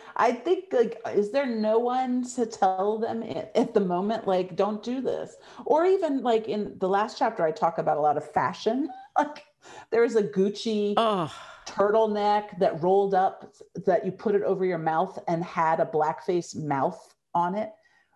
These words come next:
Speaker 1: So, like, there's no one in the room to be like, "Uh, I'm sorry, this is probably going too far." But what we hear actually from the Fashion Institute of Technology example that I give, where there's a student fashion show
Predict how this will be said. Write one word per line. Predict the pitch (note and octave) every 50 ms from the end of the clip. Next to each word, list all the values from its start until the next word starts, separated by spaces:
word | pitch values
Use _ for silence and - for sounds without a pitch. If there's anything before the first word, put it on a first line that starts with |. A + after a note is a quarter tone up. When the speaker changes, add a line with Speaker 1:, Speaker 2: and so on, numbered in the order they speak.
| -
Speaker 1:
So, | - A3
like, | G#3+ F#3 - -
there's | F#3 F3+ G#3 G#3+ G3+
no | G#3 G#3 A3 A3+
one | B3 B3 A#3+
in | B3
the | A3+ A3+
room | G#3 G#3+ A3 A3+ A3 A3
to | G#3+
be | G3+ G#3 G3+
like, | G3+ G3+ F#3+ F#3 F#3 - -
"Uh, | D3+ D#3+ D#3+ D#3+ D#3+ D#3 D#3+ - -
I'm | F#3+ A3+
sorry, | A3+ - E3 D3+ D3 C3+ C3 C3 C3
this | C3 C#3 C#3 -
is | C#3
probably | - - - - C#3 C3 C3 C#3 C#3+ C#3+ C#3 C3 C3+
going | C3+ C3 B2 C3 C3+ C3+ C3+ C#3 C#3
too | - D#3+ C#3+
far." | C#3+ - C#3+ C#3+ C#3+ D3+ F3+ A3+ A3+ -
But | C#4
what | B3+ C4+ A#3+ -
we | C4+ C4 A#3+
hear | G#3+ A3+ B3+ D4 F4 F#4 D#4+ A#3 G#3+ G#3+ A3 C4+ C#4+ C4+ - _ _ - F#3
actually | F#3+ F#3 - - G#3+ G#3+
from | G#3+ - G#3+ G3+ F#3+ F3
the | E3+ E3+ E3+ E3+ E3+ F3 E3+ - _ _ -
Fashion | - D#3+ E3+ F3+ - - F3+
Institute | - - F#3 F3+ - F3 - - F#3 D#3
of | - -
Technology | - F3 - - E3 D#3+ F3+ A3+ C4 B3+ G#3 - F3+ F3 E3+ E3 - -
example | - - D#3 D3 - C#3 C3+ C3+ D#3 C#3+
that | C#3+ C#3 C#3
I | C#3 C3+
give, | C3+ C#3 C#3 C3+ C3+
where | C#3 C#3+ C3+
there's | C#3 C3+ C3+ C#3 C#3+
a | C#3
student | C3+ - - G3 F3+ F3+ D#3+ C3+ -
fashion | C#3 D3 D3+ - - D#3
show | C#3+ - - C#3+ B2+ C3+ C3+ B2 B2+ C3+ C3 -